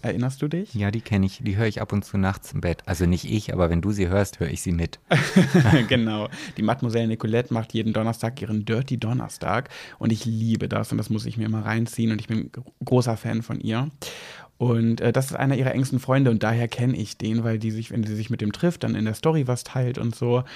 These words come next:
Speaker 1: Und als ich jetzt gesehen habe, dass er der neue Prince Charming ist, dachte ich so, „Wow, krass.“ Und ich find
Speaker 2: Ab-
Speaker 1: ihn sehr sympathisch.
Speaker 2: Aber auch gut, dass du das jetzt gerade noch mal erzählst, weil ich wollte nämlich, mir, mir brannte die ganze Zeit auf, auf der Zunge, die, nee, mir brannte auf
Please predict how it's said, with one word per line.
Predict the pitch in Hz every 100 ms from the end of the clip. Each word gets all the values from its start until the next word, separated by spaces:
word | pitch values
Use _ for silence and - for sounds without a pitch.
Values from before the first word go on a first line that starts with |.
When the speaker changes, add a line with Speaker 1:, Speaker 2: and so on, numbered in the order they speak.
| - -
Speaker 1:
Und | -
als | 98
ich | 117
jetzt | 127 127
gesehen | 127 127 139
habe, | 117
dass | 113 110 -
er | 135 139
der | 135
neue | 120 117 120
Prince | - 120 -
Charming | - 117 113 110
ist, | - 107 120 -
dachte | 113 117
ich |
so, | - 107
„Wow, | 117 110 104 -
krass.“ | - - - - - - - - - -
Und | 120 117 117 113 -
ich | 139
find | 214
Speaker 2:
Ab- | 226
Speaker 1:
ihn | 165
sehr | 160
sympathisch. | 156 151 135 131 - 110 - - -
Speaker 2:
Aber | - 113 -
auch | 110
gut, | - 131
dass | 120 -
du |
das | 107 107
jetzt | 113 -
gerade | - 104 104
noch |
mal | 104 101
erzählst, | 104 - 120 131
weil | -
ich | 98 -
wollte | 104 -
nämlich, | 101 98 -
mir, | - 98
mir | - 104
brannte | 92 107 117
die | 104
ganze | 98 104
Zeit | 113
auf, | 104 - _ _ _ -
auf | 110
der | - 92
Zunge, | - 110 110
die, | 98 -
nee, | 101 85 82
mir | 85 82
brannte | - 87 156 - -
auf | 95 -